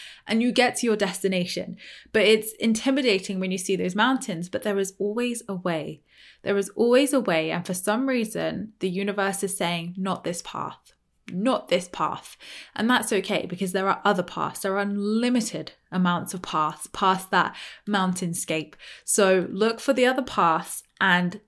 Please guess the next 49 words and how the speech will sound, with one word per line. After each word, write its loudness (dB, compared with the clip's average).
just 2
focus 0
on 2
the 2
next -2
best -4
step. -6
You -4
don't 2
need -2
to -2
focus -4
on -2
the -6
whole 2
process 2
and -2
the 0
whole 0
staircase 0
and -6
all 2
of -6
the 2
hows. 0
Not 0
your 2
job, -2
hun. -8
That's -2
the -4
universe's. -4
What 0
is -2
your -2
next -2
best -8
step? -6
And -8
turn 0
your 2
vision, 0
turn 2
your 0
energetic 0
vision -4
to -6
another -2
spot. -2